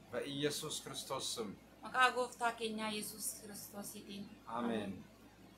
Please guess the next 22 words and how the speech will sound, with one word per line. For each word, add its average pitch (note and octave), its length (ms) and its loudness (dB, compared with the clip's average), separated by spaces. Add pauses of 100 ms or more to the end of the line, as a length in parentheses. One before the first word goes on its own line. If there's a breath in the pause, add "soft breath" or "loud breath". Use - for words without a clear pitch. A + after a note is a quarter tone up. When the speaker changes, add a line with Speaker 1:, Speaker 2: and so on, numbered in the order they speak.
(1600)
Speaker 1:
የአምላካችን C3 760 4
የእግዚአብሔር A#2+ 480 4
ስም B2+ 260 -2
ብሩክ A2+ 300 -2
ይሁን። G#3+ 260 8 (920)
Speaker 2:
Maqaan A3 360 4
Waaqa G#3+ 260 2
keenyaa G#3 380 -2
kan G#3 160 -8
galateeffame G3+ 600 -4
haa G3+ 160 -8
ta'u. G3+ 120 -8 (100)
Speaker 1:
ዛሬ C#3 240 8
የምናየው C#3 600 6
የእግዚአብሔር A#2 600 4
ቃል C#3+ 400 12 (380)
Speaker 2:
Har'a A#3+ 260 6
kan A#3 160 4
nuun A3 200 2
ilaallu A#3 420 6 (120)
dubbii G#3+ 300 0
Waaqayyoodha. A3+ 540 0